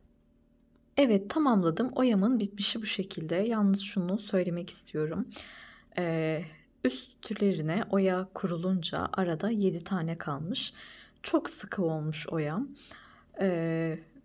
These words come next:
biraz da böyle çabuk bitsin diye böyle yaptım. Ama siz bunu bir yazmaya işleyeceksiniz, sipariş yapacaksanız ben on iki tane ara verdim. Siz, e, on sekiz, yirmi tane ara vererek yapın. Zaten dört tanesinin üstüne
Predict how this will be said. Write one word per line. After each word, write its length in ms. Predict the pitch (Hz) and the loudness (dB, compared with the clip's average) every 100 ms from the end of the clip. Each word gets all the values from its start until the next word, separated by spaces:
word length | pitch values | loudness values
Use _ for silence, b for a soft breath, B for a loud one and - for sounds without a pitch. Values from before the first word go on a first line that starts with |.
| - | -2
biraz 320 | 247 226 208 208 | 2 4 4 4
da 80 | |
böyle 200 | 190 190 | 4 4
çabuk 360 | 190 214 208 220 | 4 0 0 -2
bitsin 400 | 190 - 190 170 | -4 -4 -4 0
diye 180 | 165 156 | 0 0
böyle 220 | 151 147 | -2 -2
yaptım. 360 | 139 139 233 214 | -4 -4 -4 0
Ama 220 | 220 196 - | 4 4 2
siz 360 | - - 254 170 | -2 0 0 0
bunu 280 | 170 220 | 0 2
bir 100 | 240 | 2
yazmaya 480 | 220 190 175 165 160 | 4 4 2 -2 -2
işleyeceksiniz, 840 | 180 - 185 - 180 - 147 196 | -2 -2 -2 -2 -4 -4 -6 -6
sipariş 500 | - - 190 160 - | -8 -4 -2 -2 -2
yapacaksanız 760 | 196 190 196 190 - 139 208 - B B B B - | -4 -2 -2 -2 -6 -6 -6 -6 B B B B 4
ben 160 | 277 277 | 4 4
on 200 | 262 277 | 2 2
iki 180 | 262 - | 2 0
tane 400 | 214 180 185 - | 0 2 0 0
ara 280 | 180 175 147 | 0 0 0
verdim. 640 | 135 135 131 - 254 330 - _ _ B B B B B B | -2 -4 -8 -2 -2 -2 -12 _ _ B B B B B B
Siz, 480 | - - 285 285 - - | -8 2 2 2 -6 -2
e, 280 | 175 160 - - - | 0 0 -2 -6 0
on 160 | 247 | 4
sekiz, 560 | 247 247 196 - 190 190 | 4 2 -2 2 0 4
yirmi 320 | 208 220 262 | 4 4 0
tane 360 | - 196 175 220 | 0 0 2 0
ara 300 | 185 196 196 | 2 2 2
vererek 460 | 185 185 160 156 | 2 2 -2 -2
yapın. 280 | 151 151 214 | -8 -4 -4
Zaten 480 | 233 220 202 180 202 | 0 0 2 2 2
dört 220 | 214 214 | 2 0
tanesinin 500 | 196 160 151 - 151 | -4 -4 -4 -6 -8
üstüne 560 | - 196 - 156 160 | -6 -8 -8 -8 -6